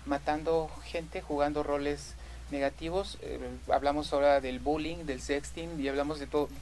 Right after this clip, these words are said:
muchas formas que, que tiene la violencia, y pareciera ser que hoy en día se, se respira violencia eh, en todos lados, y aquí la pregunta es, eh,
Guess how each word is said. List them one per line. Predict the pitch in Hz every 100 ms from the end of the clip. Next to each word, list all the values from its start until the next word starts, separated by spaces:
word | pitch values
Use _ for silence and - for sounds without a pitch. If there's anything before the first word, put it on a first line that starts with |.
| 123 135
muchas | 143 160 175 -
formas | 156 151 151 - - - - -
que, | 135 -
que | 131
tiene | - 147 147
la | 143
violencia, | 143 143 151 151 165 165 - - -
y |
pareciera | 151 160 165 196 214
ser | 214 190 180
que | -
hoy | 175
en | 175 170
día | 170 170 156
se, | - 147 139
se | - 143
respira | 143 - 170 160 156
violencia | 147 139 151 151 - 123 113 - - - -
eh, | 127 123
en | 131
todos | 131 143 135
lados, | 143 143 131
y | 123
aquí | 127
la | 131
pregunta | 135 131 135 135 135
es, | 139 - - - -
eh, | 139 131